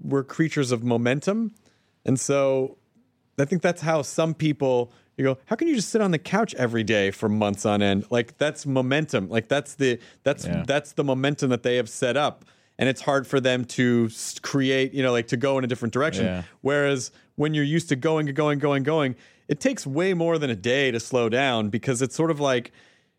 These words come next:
Speaker 1: stopping for a day is just like if you were driving on the freeway and you just hit the brakes and, like, everything in the back of the car would fly to the front of it. It's like
Speaker 2: We, we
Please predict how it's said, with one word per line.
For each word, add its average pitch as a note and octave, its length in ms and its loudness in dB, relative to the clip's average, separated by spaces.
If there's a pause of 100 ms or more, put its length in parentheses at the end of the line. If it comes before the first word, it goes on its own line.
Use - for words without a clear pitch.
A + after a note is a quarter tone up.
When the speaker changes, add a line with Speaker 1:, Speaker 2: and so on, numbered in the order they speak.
(360)
Speaker 1:
stopping G3+ 520 0
for F3 180 0
a D3 40 0
day F3 320 2
is C#3+ 140 -2
just - 140 -8
like D3+ 180 0
if - 140 -4
you D#3 80 2
were C#3 80 2
driving C#3+ 480 0
on B2 100 2
the A#2+ 60 2
freeway C#3+ 360 0
and B2 80 0
you C#3 60 2
just A#2 160 -2
hit D#3 160 2
the D3+ 80 2
brakes C#3+ 360 -2
and, B2 80 0
like, A#2+ 180 0
everything C#3+ 380 0
in B2 80 0
the A#2+ 60 2
back C3 280 0
of C3 60 -4
the B2+ 60 2
car B2 260 0
would A2+ 180 0
fly C#3 400 0
to B2 80 -4
the A#2 60 0
front C#3+ 200 -2
of B2+ 80 -2
it. B2+ 40 2
It's B2+ 100 -4
like C3+ 160 0
Speaker 2:
We, A3+ 320 -2
we G3+ 200 0